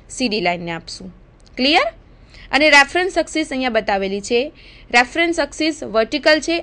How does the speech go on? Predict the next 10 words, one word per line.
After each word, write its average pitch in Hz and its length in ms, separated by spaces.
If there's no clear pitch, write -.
અને 240 160
રેફરન્સ 247 480
એક્સિસ 277 400
હોરિઝોન્ટલ 196 540
છે. - 180
ક્લિયર? 320 260
જ્યારે 277 300
આપણે 311 360
એક્સ - 280
બાર 339 340